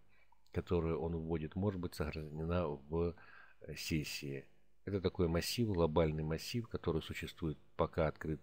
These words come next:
браузер, и он уникален для данного компьютера, для кон-, данного конкретного браузера.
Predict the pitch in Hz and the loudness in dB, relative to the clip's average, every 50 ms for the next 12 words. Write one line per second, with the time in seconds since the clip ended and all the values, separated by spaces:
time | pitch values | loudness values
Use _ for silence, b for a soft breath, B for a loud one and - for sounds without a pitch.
0 | - - 78 76 98 117 117 113 110 101 95 104 101 98 - B B B B B | -8 -4 2 6 8 10 10 10 8 6 4 0 -2 -2 -4 B B B B B
1 | B B B B B B - - 98 101 78 101 110 113 110 101 95 - 95 92 | B B B B B B -4 0 0 0 2 4 4 4 4 2 2 0 0 2
2 | 90 90 - - 107 107 101 101 92 90 78 71 85 82 85 82 82 80 - - | 2 2 4 6 6 8 8 6 4 2 2 2 4 6 6 6 4 2 -2 -8
3 | - - - - 82 82 87 85 78 78 76 76 - - 82 78 - - 120 123 | -20 -20 -14 -2 4 6 6 6 4 2 -2 -2 -2 -2 -4 -2 0 0 0 2
4 | 117 113 104 92 80 76 78 80 - - - - 85 78 73 76 - - - - | 4 6 6 6 6 4 0 -4 -4 -4 -4 -4 -4 -4 -4 -12 -18 -20 -16 -6
5 | - 87 87 82 80 78 76 - - 80 - - 80 80 - - 78 73 73 78 | 0 2 2 2 2 0 -2 -2 -4 -6 -4 -2 -2 -2 -2 -2 -4 -4 -4 0
6 | 78 98 113 113 107 101 95 101 98 90 90 87 | 2 4 6 6 6 6 6 4 4 4 4 2